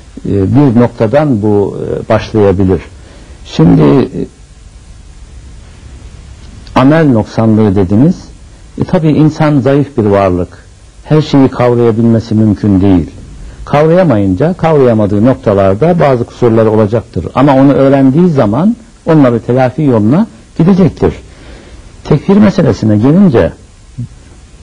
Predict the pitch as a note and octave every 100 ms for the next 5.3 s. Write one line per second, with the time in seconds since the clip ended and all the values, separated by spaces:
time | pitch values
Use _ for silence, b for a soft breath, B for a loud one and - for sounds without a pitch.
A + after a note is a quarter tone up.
0 | - - C#3+ E3 D#3 F#3 D3+ A2 A#2 C#3+
1 | F3+ - G#2+ A2 - - - - - -
2 | - - - - B2 A2+ C3 A#2+ B2+ E3
3 | - G2+ G2 E2 D#2 D2 D#2+ C#2 - -
4 | - - - - - - F3+ - G#2 F2
5 | D#2 - -